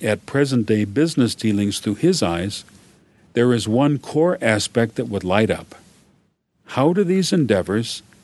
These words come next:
affect the favored ones of the kingdom, the poor?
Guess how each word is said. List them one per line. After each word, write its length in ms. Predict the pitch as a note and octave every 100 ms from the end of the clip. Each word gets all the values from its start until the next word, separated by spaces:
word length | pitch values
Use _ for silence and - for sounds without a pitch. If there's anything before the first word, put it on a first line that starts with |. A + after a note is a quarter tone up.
| _ -
affect 560 | G#2 - C3+ D3 -
the 80 | G#2+
favored 520 | - - E3 D#3 B2
ones 320 | G2 F#2+ F#2 G2
of 120 | F2+
the 80 | -
kingdom, 500 | D3 C3+ F2 F2 F2+
the 80 |
poor? 460 | - - E3 G2